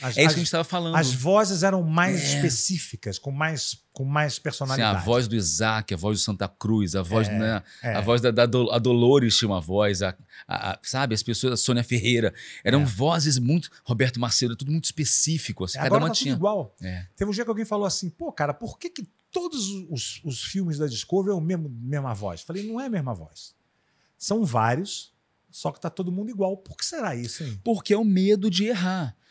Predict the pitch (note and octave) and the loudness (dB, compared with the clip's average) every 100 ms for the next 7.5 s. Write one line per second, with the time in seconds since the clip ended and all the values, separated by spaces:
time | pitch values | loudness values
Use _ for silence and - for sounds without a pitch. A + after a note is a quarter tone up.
0 | _ - C#3+ D3 F3+ G3+ G3 - - - | _ -4 0 2 4 4 4 0 -6 0
1 | G3 A3 G3+ F3+ F#3+ F3+ F3 E3 D#3+ C#3+ | 4 6 6 6 4 0 0 0 2 2
2 | B2 B2+ A#2+ - B2+ G#2 F2 - A#2+ A#2+ | 0 -2 -4 0 2 2 0 0 2 4
3 | F#3 F3+ A#2 - - - E3+ - G3+ A3 | 2 4 2 0 -6 2 4 6 4 4
4 | G3+ A#2 - C#3 C3+ A#2 G#2+ B2+ - - | 4 2 0 0 2 4 4 4 2 0
5 | F3+ F#3 F3 F3+ F3 F3+ G3 G3 F#3+ - | 0 -2 0 2 2 2 0 0 0 2
6 | F3+ F#3+ - - E3 - - D#3 D3+ D#3 | 4 2 -2 -6 -6 -6 -6 2 4 4
7 | F#3 F3+ D3+ D#3 | 0 2 2 2